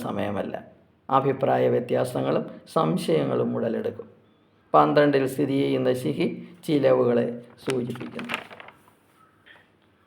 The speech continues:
അഞ്ചാം ഭാവത്തിൽ രണ്ടര വർഷമായി സഞ്ചരിച്ചിരുന്ന ശനി മനസ്സമാധാനമില്ലായ്മയും കുടുംബക്കാരുമായി കേസ് വഴക്കുകളും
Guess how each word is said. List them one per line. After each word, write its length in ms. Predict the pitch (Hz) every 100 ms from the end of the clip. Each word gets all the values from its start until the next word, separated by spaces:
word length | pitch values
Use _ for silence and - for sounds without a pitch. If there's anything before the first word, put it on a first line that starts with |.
| _ _ _ _ _ _ _ - 160
അഞ്ചാം 340 | 175 180 180 185 175
ഭാവത്തിൽ 440 | 160 165 165 147 127 151
രണ്ടര 400 | 143 156 156 151 143
വർഷമായി 480 | 143 151 135 131 127
സഞ്ചരിച്ചിരുന്ന 680 | 139 131 131 120 123 120 123 135
ശനി 260 | 127 120 - - - - 135
മനസ്സമാധാനമില്ലായ്മയും 1500 | 131 127 135 131 123 127 127 123 123 127 131 135 139 151 233 - - _ 143
കുടുംബക്കാരുമായി 920 | 143 139 135 131 131 123 123 123 120 127
കേസ് 360 | 127 127 131 127
വഴക്കുകളും 580 | 127 131 135 135 165